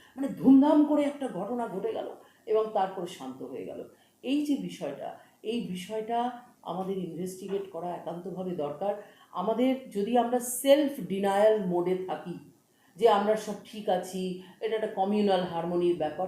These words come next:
তাহলে আমরা ভুল করব। তার কারণ হচ্ছে যে আমাদের এই মালদা মুর্শিদাবাদে প্রচুর পরিমাণে অস্ত্র শস্ত্র, বোমা, সেগুলো সমস্ত কিন্তু স্টক করে রাখা হয়েছে। তার জন্যই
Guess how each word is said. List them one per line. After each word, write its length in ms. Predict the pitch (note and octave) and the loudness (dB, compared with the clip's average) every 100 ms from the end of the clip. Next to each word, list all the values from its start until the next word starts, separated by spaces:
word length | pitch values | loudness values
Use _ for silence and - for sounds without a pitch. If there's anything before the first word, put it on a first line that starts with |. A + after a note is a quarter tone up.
| F#3 | -6
তাহলে 280 | D3+ D#3+ D#3+ | -8 -6 -6
আমরা 160 | D#3+ | -4
ভুল 320 | C#3+ D#3 F#3 F#3 | -6 -4 -6 -2
করব। 400 | A3 A3 B3 - - _ - | -2 0 -2 -6 -20 _ -4
তার 180 | E3 D#3+ | -4 0
কারণ 260 | F3 G#3 | -2 -2
হচ্ছে 460 | A#3+ A#3 - F#3+ - - _ - | -4 -8 -6 -6 -6 -10 _ -2
যে 80 | F3+ | 0
আমাদের 420 | E3 G3 G3+ G#3+ | 2 0 0 0
এই 160 | G#3+ | 0
মালদা 400 | E3+ D3 F3 G3+ | -2 0 2 2
মুর্শিদাবাদে 680 | G3 F3 - G#3+ G3 G3 G3+ | 0 -2 -8 -6 -4 -2 -4
প্রচুর 580 | A#3 - D4+ D4+ D#4 B3+ | -8 -10 -8 -2 -2 0
পরিমাণে 440 | A3 G#3 F#3 F3 F3 - - - | -2 -2 -4 -4 -6 -10 -16 -4
অস্ত্র 460 | F#3 - - F#3+ F3+ | -4 -4 -6 -6 -4
শস্ত্র, 380 | F#3 F#3 - F#3 | -6 -8 -6 -2
বোমা, 520 | F3+ - F#3 F#3+ E3 - - _ | -2 0 0 2 0 -4 -14 _
সেগুলো 420 | - A#3 A3+ A3+ | -10 -8 -4 -4
সমস্ত 400 | - G#3+ G#3 - | -4 -8 -8 -8
কিন্তু 340 | G3 F3+ F3+ | -8 -8 -8
স্টক 460 | G#3+ - G3+ F3 - | -14 -6 -2 -2 -2
করে 180 | F#3 F#3 | -4 -2
রাখা 260 | D3 C#3 C#3+ | -2 -4 -6
হয়েছে। 380 | C#3+ - - - _ _ - | -6 -10 -14 -18 _ _ 0
তার 200 | G#3 G3 | 2 4
জন্যই 420 | C#4+ D4+ B3 | 4 6 4